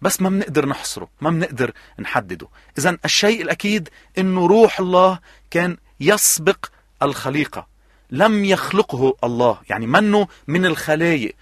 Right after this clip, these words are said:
هو حاضر قبل خلق العالم، هو حاضر قبل الخليقة. وإذا كان هو حاضر قبل خلق العالم وعم بيرفرف على وجه المياه، أكيد نحن من-، من-، بدنا، بدنا نفترض إنه بده يكون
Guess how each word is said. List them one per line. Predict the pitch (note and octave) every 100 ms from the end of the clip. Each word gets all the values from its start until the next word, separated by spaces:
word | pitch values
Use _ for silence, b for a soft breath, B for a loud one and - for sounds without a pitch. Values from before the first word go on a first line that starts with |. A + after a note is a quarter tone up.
| b -
هو | G3 F3
حاضر | - F3 G3+ G#3+ G3+ A3 b b b -
قبل | B3 F#3+ D#3 C#3+ B2+ _ _ -
خلق | - C#3+ A#2+ - -
العالم، | A2+ G2 G#2+ G2+ F2 - b -
هو | D3+
حاضر | - F3+ F#3+ F#3+ b b _ -
قبل | G#3+ E3 D3
الخليقة. | A#2+ - A2+ G#2+ -
وإذا | G#2 A#2+
كان | C3+ F#3+ E3+
هو | F#3+ E3
حاضر | - F3 C#3 B2+ b b b
قبل | F3 E3 D#3
خلق | - D#3+ D#3 B2
العالم | G#2 C3 D3 C3+ b b -
وعم | G#2+ B2+
بيرفرف | C3 F3 - C#3+ C#3+ - b b -
على | B2+ C3
وجه | B2 C#3 B2 G#2+ b b -
المياه، | A#2+ A#2+ A#2 C3+ C#3 b b b B2+
أكيد | - D#3+ B2+
نحن | C3+ - B2
من-، | A#2+ B2
من-، | A#2 B2 A#2
بدنا، | B2 A#2+ B2 b b b
بدنا | A#2 B2 C#3+
نفترض | A#3+ - A2+ G2 F2+ - _ -
إنه | C#3+
بده | C3+ C3
يكون | B2+ D#3+